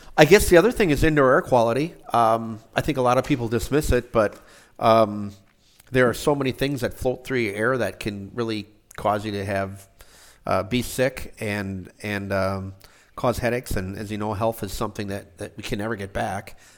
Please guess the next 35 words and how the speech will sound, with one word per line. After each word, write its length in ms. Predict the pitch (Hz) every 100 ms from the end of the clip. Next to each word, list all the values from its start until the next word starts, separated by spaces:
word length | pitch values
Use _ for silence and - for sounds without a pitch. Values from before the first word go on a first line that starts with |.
| _
Uh, 80 | 95
you 80 | 95
can 140 | 123
always 200 | 113 104
make 200 | 104 98
more 100 | 101
money. 280 | 101 104 104
You 240 | 98 - _
can 120 | -
never 160 | 107 107
get 100 | 101
healthy 320 | 104 110 -
again. 240 | 95 98
I 60 | 98
think 180 | 101 98
it's 160 | 101
one 160 | 101 98
of 60 | 98
the 60 |
most 240 | 98 98 -
single 260 | 113 101
things 320 | 95 110 101
that 120 | 101 95
are, 200 | 95 - - - - - -
are 60 |
sometimes 500 | 101 135 113 110 98 -
overlooked. 640 | 110 98 98 113 101 - - - _ _
Um, 540 | 107 104 95 92 98 98 _ - -
most 280 | 131 143 -
filters, 480 | - 151 180 135 113
even 200 | 131 117
the 80 |
really 180 | 110 120
good 160 | 123 120
filters, 720 | - 123 120 175 202 247